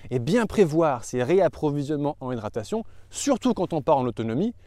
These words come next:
ça va être super important. Pareil pour la nutrition. La nourriture, c'est également important.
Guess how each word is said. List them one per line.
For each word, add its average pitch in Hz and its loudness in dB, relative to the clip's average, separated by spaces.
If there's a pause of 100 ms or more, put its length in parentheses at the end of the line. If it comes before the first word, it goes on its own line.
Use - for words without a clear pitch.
ça 135 2
va 139 4
être 165 2
super 165 -2
important. - -6 (500)
Pareil 139 6
pour 165 0
la 147 2
nutrition. 147 -4 (180)
La 120 -4
nourriture, 135 -2
c'est 123 -4
également 127 0
important. 120 -4